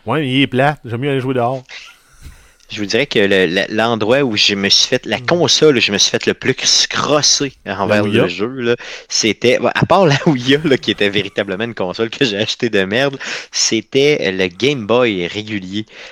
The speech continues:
Speaker 2: euh, où tous les dessus de pochette avaient l'air malades, mais tous les jeux, et, ben, pas tous les jeux, mais en tout cas quatre-vingts pour cent des jeux, même quatre-vingt-dix pour cent, étaient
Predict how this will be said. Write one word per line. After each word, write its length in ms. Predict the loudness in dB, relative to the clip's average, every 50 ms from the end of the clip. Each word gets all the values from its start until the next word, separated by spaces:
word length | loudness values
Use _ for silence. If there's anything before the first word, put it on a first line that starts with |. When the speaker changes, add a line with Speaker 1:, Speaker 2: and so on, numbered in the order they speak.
| -8 _ 0
Speaker 2:
euh, 180 | 2 2 2 0 -2
où 100 | -6 -10 -10 _ _
tous 140 | 0 0 0 _ -8
les 180 | -4 -4 -4 -4
dessus 440 | -2 _ 2 2 2 2 0 0
de 80 | -2 -6 _ _
pochette 320 | 2 2 4 2 2 2
avaient 160 | 2 0 2
l'air 140 | 2 0 0
malades, 480 | 0 0 0 0 0 0 -2 -2 -4 -6
mais 140 | -6 -6 -6
tous 240 | _ -2 -2 -2 -2
les 280 | -8 -6 -4 -2 -2 -2
jeux, 300 | -2 -2 -2 -2 0 -2
et, 80 | -2 -2 -4
ben, 120 | -8 -8 _
pas 120 | -8 -8
tous 180 | -6 -6 -4 -4
les 140 | -2 -4 -2
jeux, 180 | -2 -2 -4
mais 140 | -2 -4 -6
en 20 | -8
tout 80 | -6
cas 100 | -8 -4
quatre-vingts 360 | -4 -4 -4 -2 -2 -2 -2
pour 160 | -2 -2 -2 0
cent 180 | 0 0 0
des 220 | -2 -2 -2 -2 -2
jeux, 180 | 0 -2 0
même 140 | -2 -2 -4
quatre-vingt-dix 560 | -6 -4 -2 0 0 0 -2 -2 -4 -6 -6 -6
pour 220 | _ -10 -8 -6
cent, 220 | -4 -2 -2 -4 -4 -6 -18 -18 -18 -20 -20 _ _
étaient 600 | 0 0 0 0 _ 4 6 6 6 4 2 -2